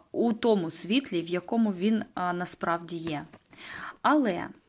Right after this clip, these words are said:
а, у вас буде можливість звільнитися від якихось ілюзій, які ви собі намалювали.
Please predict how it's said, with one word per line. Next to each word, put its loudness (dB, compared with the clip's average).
а, -2
у -8
вас 6
буде 4
можливість 2
звільнитися 2
від -4
якихось 0
ілюзій, 2
які 0
ви 0
собі -2
намалювали. 0